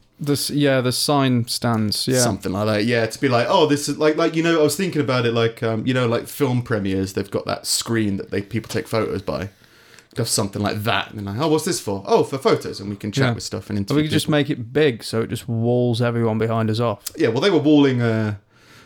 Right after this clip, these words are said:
Speaker 2: I didn't wanna, <laughs> didn't wanna cause an issue on the day.
Speaker 1: Yeah.
Speaker 2: Uh, but yeah, like, uh, I mean, we weren't using all the space, to be fair.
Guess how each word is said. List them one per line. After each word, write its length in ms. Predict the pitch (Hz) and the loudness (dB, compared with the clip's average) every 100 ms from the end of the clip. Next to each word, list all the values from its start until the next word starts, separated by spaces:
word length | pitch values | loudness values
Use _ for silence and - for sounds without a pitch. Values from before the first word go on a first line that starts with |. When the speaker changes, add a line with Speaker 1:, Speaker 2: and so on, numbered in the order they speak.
| _ | _
Speaker 2:
I 60 | 175 | -2
didn't 160 | 214 | 0
wanna, 220 | 180 160 120 - - - | 2 2 2 -2 -10 -18
<laughs> 360 | - - - - | -20 -20 -14 0
didn't 160 | 160 | 2
wanna 120 | 131 120 | 2 2
cause 260 | 151 131 | 2 4
an 80 | 127 | 4
issue 300 | 131 - 120 | 2 0 0
on 80 | 113 | 0
the 80 | 101 | 0
day. 320 | 117 101 98 - - | 0 -2 -4 -10 -6
Speaker 1:
Yeah. 180 | 139 123 | 0 0
Speaker 2:
Uh, 260 | 117 107 110 | 2 0 2
but 160 | 139 | 2
yeah, 220 | 156 160 139 | 2 2 2
like, 340 | 127 120 - | 0 -2 -4
uh, 280 | 120 117 113 | 0 2 2
I 60 | 151 | 2
mean, 140 | 196 | 2
we 100 | 233 | 2
weren't 240 | 233 233 | 4 4
using 280 | 185 165 147 | 2 0 2
all 80 | 135 | 2
the 60 | 117 | 0
space, 380 | - 156 113 - | -2 0 0 -4
to 60 | |
be 80 | 107 | -10
fair. 400 | - 110 95 110 | -2 -2 -2 -4